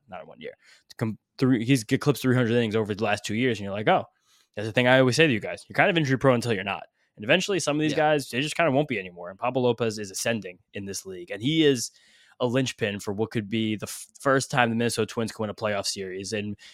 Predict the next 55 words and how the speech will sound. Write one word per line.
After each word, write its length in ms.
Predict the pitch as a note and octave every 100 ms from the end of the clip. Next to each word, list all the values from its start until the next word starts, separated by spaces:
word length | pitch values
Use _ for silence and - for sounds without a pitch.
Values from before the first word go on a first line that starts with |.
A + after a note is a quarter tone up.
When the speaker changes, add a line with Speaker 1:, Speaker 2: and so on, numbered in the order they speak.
| -
Speaker 1:
in 80 |
most 200 | C3 G3+
people's 200 | - D#3
lifetimes 440 | - C3+ - G#2+ G2+
who 60 |
are 40 | A2
listening 220 | A2+ G#2
to 80 | G2+
this 80 | G2
podcast. 580 | G2+ F#2+ G2 - - - _ _ _ _ _ _ - _ _ - - -
Speaker 2:
Yeah, 140 | D#3+ D3
he, 280 | B2+ E3+
uh, 360 | G3 F#3+ E3+ A#2+ B2 -
he, 240 | B2 D#3
he 160 | D3 D3+
just 180 | D3 D#3
looks 160 | E3+
really 200 | E3 E3+
good. 200 | D#3 D#3 -
Looks 200 | A#2+ -
really 240 | B2+ D3+ D3
solid. 480 | D3+ C3 C3 C3 B2+ - _ _
Uh, 180 | A2 A2 -
happy 320 | - A#3+ C4
for 140 | G#3+ D#3+
him 120 | C#3+
'cause 100 | C#3+
I 40 |
like 120 | C3 B2
Pablo 220 | A2+ A2+
Lopez. 240 | A2 G#2+
He 60 | A2
seems 180 | A#2 A#2+
to 60 |
be 80 | A2
a 40 | A2
really 220 | A#2+ A2
nice 240 | G#2 G2+
guy, 300 | - G2+ F#2+
Speaker 1:
Mm. 40 | F#2+
Speaker 2:
and, 100 | G2
like, 220 | G2 G2+
everything 400 | C#3+ D#3 D#3+ E3
that 100 | D3+
I've 60 | C#3+
ever 180 | C#3 B2
seen 200 | C3+ A#2+
about 200 | A2+ G#2
him, 80 |
he's 160 | G#2+ B2+
just, 180 | D#3 D3
like, 140 | D3
he 80 | C3+
loves 240 | B2+ D#3
baseball. 560 | B2+ C#3+ D#3 G3+ G3+ G3+